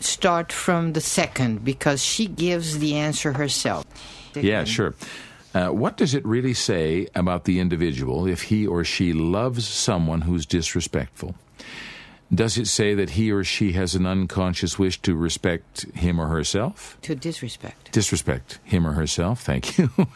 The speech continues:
Speaker 1: Mm-hmm.
Speaker 2: My inversion. Uh, does it say that the unconscious mind believes that the individual is not worthy of respect? And so loving this person is a way in which to fulfill that need of not
Speaker 1: Yes,
Speaker 2: being
Speaker 1: so
Speaker 2: worthy?
Speaker 1: she
Speaker 2: Yeah.
Speaker 1: gave the answer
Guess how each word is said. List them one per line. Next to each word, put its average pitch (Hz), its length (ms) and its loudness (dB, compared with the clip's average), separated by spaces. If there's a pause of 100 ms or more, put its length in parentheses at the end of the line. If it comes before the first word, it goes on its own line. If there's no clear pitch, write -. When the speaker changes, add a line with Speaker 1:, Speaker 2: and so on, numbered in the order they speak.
(140)
Speaker 1:
Mm-hmm. 127 360 0
Speaker 2:
My 82 140 0
inversion. 78 460 0 (600)
Uh, 107 140 2
does 117 240 2
it 127 120 0
say 117 280 2
that 107 160 0
the 95 180 2
unconscious 107 960 2
mind 85 520 2
believes 87 640 0
that 80 240 0
the 85 140 4
individual 78 540 2
is 76 140 -2
not 76 200 0
worthy 92 440 0
of 104 120 -2
respect? - 600 -2 (1200)
And 87 140 4
so - 140 2
loving 85 400 2
this 82 200 0
person 85 360 2
is 76 100 -2
a 82 60 2
way 78 200 0
in 80 120 0
which 80 260 -2
to 85 100 2
fulfill 90 760 0
that 85 280 0
need 85 440 2
of 71 140 -4
not - 140 0
Speaker 1:
Yes, - 140 -2
Speaker 2:
being 78 160 2
Speaker 1:
so 80 100 0
Speaker 2:
worthy? 85 220 2
Speaker 1:
she 80 60 0
Speaker 2:
Yeah. 101 140 -2
Speaker 1:
gave 185 280 0
the 160 240 0
answer 135 500 -2